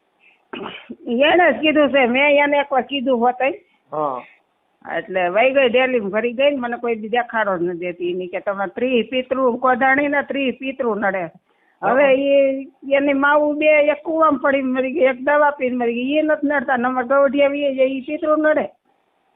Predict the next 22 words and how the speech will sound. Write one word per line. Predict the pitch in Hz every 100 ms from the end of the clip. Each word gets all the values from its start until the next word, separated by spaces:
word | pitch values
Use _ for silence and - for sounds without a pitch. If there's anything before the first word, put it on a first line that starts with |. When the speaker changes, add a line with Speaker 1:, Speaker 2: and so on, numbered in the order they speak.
| _
Speaker 2:
હા, | 156 160 143
હા. | 135 143 131 127 131 _ _ _ _ _ -
Speaker 1:
<laughs> | - - - - _ _ - - _ _ _ _ _
Speaker 2:
કાંઈ | 214 214
વાંધો | 175 165
Speaker 1:
કાંઈ | 254 330
Speaker 2:
નહીં, | 294
Speaker 1:
નહીં, | 277 285
તમને | 285 294
Speaker 2:
અંધશ્રદ્ધા | 202 196 180
છે, | 160 208
આવું | 185 175 175
બધું | 170 165
કર્યા | - 185 196
કરતા | 180 160 151 147
હતા. | 147
તમે | 147 160 156
પછી | 156 143 127
ફોન | 165
કર્યો | - - 180 156
એટલે | 135
મેં | 135 151